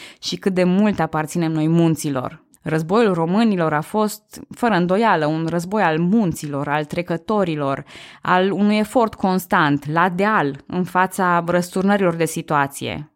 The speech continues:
în fața unui peisaj surprinzător mereu.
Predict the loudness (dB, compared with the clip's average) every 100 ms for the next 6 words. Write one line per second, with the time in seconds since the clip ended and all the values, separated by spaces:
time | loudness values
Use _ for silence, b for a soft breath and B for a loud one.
0 | _ -2 0 2 2 2 0 0 -2 2
1 | 2 2 -2 -6 -4 -2 0 -2 -2 -4
2 | -2 -4 -2 -4 -6